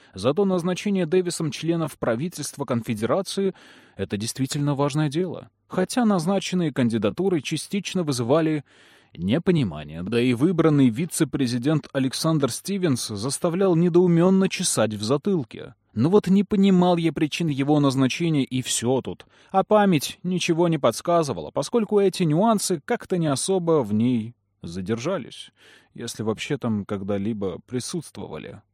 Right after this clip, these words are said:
Ладно, будем посмотреть, что покажет время, равно как и результаты принимаемых этим кабинетом министров решений. Важнее было то, что президент К Ш А первым же делом разослал губернаторам, вошедших в Конфедерацию Штатов, письма с просьбой объявить набор добровольцев с необходимым общим минимумом в сто тысяч человек.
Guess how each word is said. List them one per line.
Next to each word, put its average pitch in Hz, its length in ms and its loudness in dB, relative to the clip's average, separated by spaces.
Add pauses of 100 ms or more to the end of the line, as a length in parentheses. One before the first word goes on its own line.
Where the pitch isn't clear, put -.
Ладно, 98 520 0
будем 165 280 0
посмотреть, 165 520 0
что - 240 -4
покажет 131 420 -2
время, 120 440 0 (280)
равно 131 460 2
как 180 160 -2
и 180 40 2
результаты 147 540 0
принимаемых 135 800 0
этим 165 280 -2
кабинетом 120 600 2
министров 135 580 0
решений. 160 580 -2 (400)
Важнее 202 380 4
было 180 220 2
то, 220 100 2
что 156 200 -2
президент 127 520 -2
К 139 140 -4
Ш 185 280 2
А 139 60 4
первым 143 400 0
же 120 140 -4
делом 151 400 0
разослал 135 480 0
губернаторам, 131 760 0
вошедших - 460 -4
в - 100 -18
Конфедерацию 139 800 -2
Штатов, 196 480 -6
письма 190 360 -4
с - 100 -4
просьбой 175 420 -2
объявить 156 680 -4
набор 143 320 0
добровольцев 127 800 2
с - 80 -8
необходимым 151 840 -2
общим 147 360 -4
минимумом 139 680 0
в - 80 -12
сто - 380 -2
тысяч 139 380 -8
человек. 139 580 -2